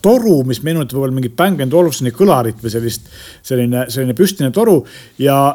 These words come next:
see on tegelikult töötab nagu üsna hästi niisuguse disainielemendina, kui sa paned selle tolmuimeja sinna peale laadima, see tõesti näeb nagu normaalne välja, kui sul ei ole kodus kappi või ruumi, kuhu tolmuimet peita, siis tegelikult see nagu on okei. Probleemiks on seal juures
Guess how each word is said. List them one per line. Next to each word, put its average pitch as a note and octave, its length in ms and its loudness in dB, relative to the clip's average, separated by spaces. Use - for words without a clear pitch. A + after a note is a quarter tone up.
see - 200 -4
on C#3 160 -2
tegelikult F3 400 0
töötab F#3 320 2
nagu C#3 160 2
üsna F#3+ 220 -2
hästi F#3 160 -4
niisuguse A#2 180 -10
disainielemendina, D3+ 840 0
kui A#2 100 -8
sa A#2+ 80 -8
paned D#3+ 160 -2
selle - 160 -10
tolmuimeja F#3 400 2
sinna C3 140 -6
peale F3 240 2
laadima, D#3+ 340 0
see A#2+ 140 -4
tõesti F3 320 2
näeb D3+ 180 0
nagu B2+ 160 -4
normaalne C#3 540 -2
välja, E3 340 0
kui A#2 140 -4
sul A#2+ 100 -6
ei E3+ 80 2
ole C#3+ 160 2
kodus D3+ 320 -2
kappi C3 380 -4
või A#2 160 0
ruumi, C3+ 320 2
kuhu B2 180 -4
tolmuimet D3+ 460 -2
peita, F#3 400 0
siis - 160 -12
tegelikult A#2+ 420 0
see C3+ 160 -2
nagu B2 220 0
on E3+ 240 2
okei. C3 400 -2
Probleemiks E3+ 560 2
on C#3+ 80 -4
seal C3 160 -4
juures D#3+ 240 2